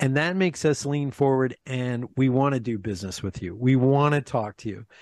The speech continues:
We wanna go, "Your story inspired me." And that's where you start. I mean, the, you and I both know this, Paul. When you have a happy accident, sometimes you have to go with it.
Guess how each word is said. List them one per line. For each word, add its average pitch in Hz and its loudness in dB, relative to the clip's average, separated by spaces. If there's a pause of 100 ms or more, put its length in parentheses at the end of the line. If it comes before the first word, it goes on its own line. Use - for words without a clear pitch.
(180)
We 131 2
wanna 139 4
go, 110 0
"Your 127 2
story 151 0
inspired 120 -2
me." 87 -14 (1400)
And 110 0
that's 135 0 (480)
where 123 2
you 127 4
start. 135 -2
I 127 -6
mean, 135 0
the, 131 2 (560)
you 196 4
and 214 4
I 170 2
both 143 2
know 127 -4
this, 127 -10
Paul. 131 -4 (880)
When 139 2
you 196 6
have 156 2
a 139 0
happy 117 -2
accident, 127 -4
sometimes 127 -2
you 123 4
have 110 0
to 113 -4
go 110 2
with 101 -4
it. - -6